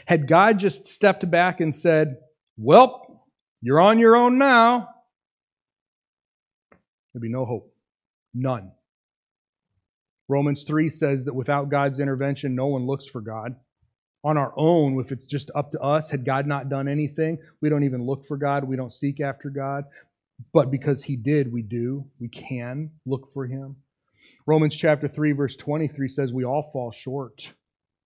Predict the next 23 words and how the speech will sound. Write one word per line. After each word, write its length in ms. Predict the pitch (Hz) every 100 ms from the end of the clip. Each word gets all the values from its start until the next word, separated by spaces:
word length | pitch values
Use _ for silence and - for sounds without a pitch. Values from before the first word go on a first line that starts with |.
| _ _ -
of 120 | 117
God's 320 | 135 131 127
perfect 440 | - 143 135 123
standard, 560 | - - 135 143 131 127
God's 260 | 117 120 117
glory. 520 | 110 113 131 120 123 _ _ _ _ _ _ _ _ _ _ _ _ _ _ _ _ _
Okay, 160 | - 120
we 240 | 135 156
have, 260 | 147 113 123
we 220 | 147 151
have 240 | 127 139 127
destroyed 920 | 131 - - - 160 160 131 120 117 _ _ -
our 400 | 135 131 127 110 - _ _ _ _ _ _ _
relationship. 1000 | 139 131 123 127 - 123 110 - 110 - _ _ _ _ -
The 60 |
reality 500 | 131 151 160 165 143
is 120 | 131
we 120 | 117 143
put 180 | 156
ourselves 480 | 135 113 139 135 123
into 140 | 123 110
this 180 | 107
position. 480 | - 107 98 98 -